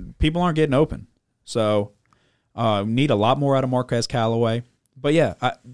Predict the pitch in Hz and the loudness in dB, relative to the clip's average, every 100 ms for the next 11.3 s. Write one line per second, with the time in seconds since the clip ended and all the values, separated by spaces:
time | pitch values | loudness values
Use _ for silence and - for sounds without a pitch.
0 | - _ _ _ _ _ _ _ 127 139 | -20 _ _ _ _ _ _ _ -2 0
1 | 170 165 160 143 117 110 92 92 80 85 | 0 -2 -2 0 0 -2 -4 -8 -10 -10
2 | 71 67 - - _ _ _ _ _ _ | -10 -12 -16 -20 _ _ _ _ _ _
3 | _ _ _ _ _ _ - 117 131 123 | _ _ _ _ _ _ -4 -2 0 -4
4 | 107 107 120 131 107 101 110 101 78 92 | -4 -4 -2 -2 -2 -2 -2 -4 -8 -14
5 | - 98 90 73 76 - _ _ - 117 | -20 -12 -10 -10 -14 -20 _ _ -4 -4
6 | - 131 131 120 110 98 98 82 82 - | -2 -4 -4 -4 -6 -6 -8 -8 -10 -12
7 | 85 80 - _ _ _ _ _ _ - | -12 -12 -14 _ _ _ _ _ _ -8
8 | 104 92 - - 127 - - - - 131 | -6 -4 -8 -8 -10 -10 -16 -14 -8 -4
9 | 120 - 95 82 82 76 76 - _ 107 | -4 -6 -10 -8 -10 -12 -12 -18 _ -6
10 | 110 98 98 113 - 98 85 76 87 85 | -4 -2 -2 -4 -4 -4 -4 -6 -10 -10
11 | 78 73 - | -12 -14 -16